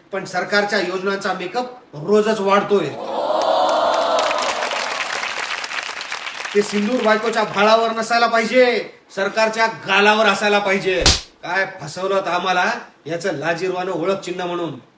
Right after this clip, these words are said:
हा देश शोभेनं नाही, श्रमानं चालतो, याचं भान ठेवा सरकारवाल्यांनो.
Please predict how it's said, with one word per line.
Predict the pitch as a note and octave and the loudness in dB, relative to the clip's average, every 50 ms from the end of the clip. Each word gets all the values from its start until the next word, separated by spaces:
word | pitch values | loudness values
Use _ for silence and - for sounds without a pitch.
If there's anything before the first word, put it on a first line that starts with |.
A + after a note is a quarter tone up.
| _ _ _ _ _ _ - | _ _ _ _ _ _ -4
हा | E3+ F3 | -4 -4
देश | E3 F3 G3 G#3+ G#3 G#3 - | 0 4 4 4 4 4 0
शोभेनं | G3+ G3 F#3+ G#3 G#3+ G#3+ A3 | 0 4 4 4 4 4 4
नाही, | G#3+ G#3+ A3 A3 G#3+ G#3 F#3+ D#3 | 4 4 4 4 4 2 0 -2
श्रमानं | - - E3 F#3 F#3+ G3+ G#3 G#3 G#3 | -6 -6 -6 -4 -2 -2 0 0 0
चालतो, | G#3 G#3 G3 F#3 D#3+ F3 F#3+ F3+ F3 D#3 C#3 | 0 0 0 0 0 -2 -2 -2 -2 -4 -6
याचं | D3+ D3+ - F3 D#3+ - - | -8 -8 -8 -10 -10 -10 -6
भान | D#3+ E3+ E3+ E3+ | -6 -6 -6 -6
ठेवा | - E3+ E3+ E3+ F3 E3 | -6 -4 -2 -2 -2 -2
सरकारवाल्यांनो. | - D3+ D3 - - E3+ E3+ E3 E3+ E3 F3 F3 F3+ G3+ A3+ A3+ G3+ D#3+ C#3 - - | -4 -8 -10 -6 -6 -4 -2 0 0 0 0 0 0 0 2 2 0 -2 -4 -10 -16